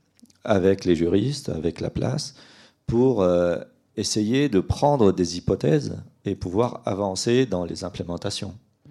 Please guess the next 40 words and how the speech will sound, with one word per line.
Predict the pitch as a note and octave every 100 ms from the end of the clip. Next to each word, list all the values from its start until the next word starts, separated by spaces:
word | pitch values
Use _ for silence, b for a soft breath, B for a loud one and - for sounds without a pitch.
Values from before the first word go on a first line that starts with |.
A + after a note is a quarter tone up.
| B2 B B B F2+
Alors, | E2+ F2+ F2
ce | F#2
sont | - A2
des | F#2 E2+
hypothèses, | F#2 G2+ G#2+ G#2 F#2+
euh, | F2 E2+
qu'on | - F#2
prend | - - G#2
quand | G2+ F#2+
même, | G#2 G2
euh, | E2+ - - B B B B B -
euh, | E2+ E2 E2
très | - - F2
au |
sérieux | E2+ - B2 C3 B2
et | F#2
que, | - F#2
euh, | F2 E2 E2+ E2 -
on | F#2
prend | - G2
toujours, | F#2 F#2+ G2+ G2 F#2+
euh, | E2+ D#2 - - b b
on | G2 G2+
essaye | F#2+ - A2 G2
quand | - G2
même, | G#2 F#2+
euh, | E2 - - -
en | G#2
discutant | G2+ G2+ - G#2+ A2 G#2+ G2+
avec, | F#2+ F#2 F2+ G2
euh, | E2+ E2 E2 A1
les | F2+
régulateurs, | F2+ F#2 F#2 F2 B2 B2 B2+
d'avoir | F#2+ F2 F#2
un | F2+
peu | F#2+
les | F2
tendances | F#2 F#2 A#2 B2+
pour | - F2+
savoir | - F2 G2+ G2+